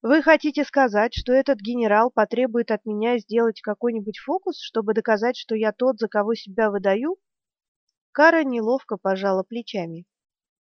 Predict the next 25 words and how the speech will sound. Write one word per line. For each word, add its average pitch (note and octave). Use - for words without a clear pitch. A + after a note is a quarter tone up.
Магистр A3+
Рал, F#3
письмо B3+
всего G#3
лишь G3
слова. B3
Оно D#4
должно D4
оказать A#3
вам A#3+
поддержку, A3+
но B3
оно B3
не C4
выполнит A3+
за G3+
вас G3
вашу G3+
задачу. A#3
В F#3+
Народном G#3
дворце F#3+
слово B3
генерала G#3+
закон. G#3